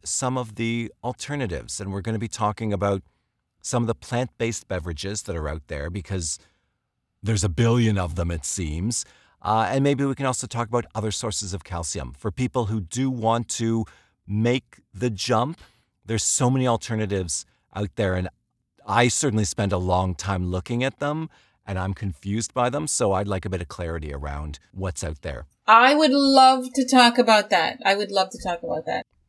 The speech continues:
Speaker 2: Fun fact to round out your episode, just for anybody that is still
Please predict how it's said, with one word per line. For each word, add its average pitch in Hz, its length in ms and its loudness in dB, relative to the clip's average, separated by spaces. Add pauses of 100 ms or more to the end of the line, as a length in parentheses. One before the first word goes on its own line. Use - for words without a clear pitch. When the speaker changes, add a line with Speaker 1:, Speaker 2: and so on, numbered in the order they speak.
(400)
Speaker 2:
Fun 294 260 8
fact 294 400 4
to 262 100 10
round 226 320 8
out 208 220 10
your 190 100 6
episode, 185 420 6
just - 200 -2
for 202 160 6
anybody 285 720 8
that 233 160 4
is 208 160 0
still 190 520 4